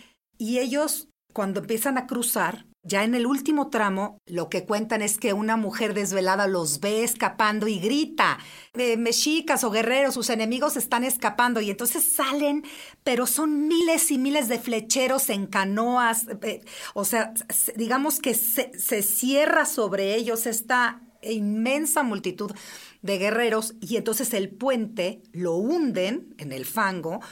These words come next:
Los que vienen hasta atrás son los hombres de Pánfilo de Narváez, que Cortés ha sobornado a punta de dineros y de promesas, que no conocen la guerra porque acaban de llegar de Cuba, entonces no conocen la manera de pelear de los indígenas,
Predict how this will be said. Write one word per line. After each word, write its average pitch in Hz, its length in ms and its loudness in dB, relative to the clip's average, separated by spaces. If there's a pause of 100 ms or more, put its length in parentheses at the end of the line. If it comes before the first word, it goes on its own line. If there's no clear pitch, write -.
(180)
Los 208 460 0
que 202 140 0
vienen 269 420 0
hasta 202 320 -2
atrás 202 400 -2
son 190 320 -4
los 196 200 -2
hombres 185 320 -4
de 170 120 -2
Pánfilo 156 460 -4
de 147 100 -4
Narváez, 147 640 -4 (360)
que 185 160 -4
Cortés 180 420 -2
ha 214 80 0
sobornado 175 840 -2
a 151 100 -14
punta 156 300 -4
de 156 100 -2
dineros 151 520 -2
y 175 60 -2
de 151 100 -2
promesas, 160 600 -4 (380)
que 180 140 0
no 208 260 0
conocen 202 500 0
la 160 120 -2
guerra 185 280 -2
porque 156 220 -8
acaban 190 360 0
de 151 120 -2
llegar 147 320 -4
de 156 140 -6
Cuba, 143 260 -6
entonces 156 320 -6
no 190 120 -4
conocen 196 380 -2
la 147 100 -2
manera 156 460 -4
de 170 80 -4
pelear 156 400 -4
de 170 80 -4
los 151 220 -8
indígenas, 156 560 -8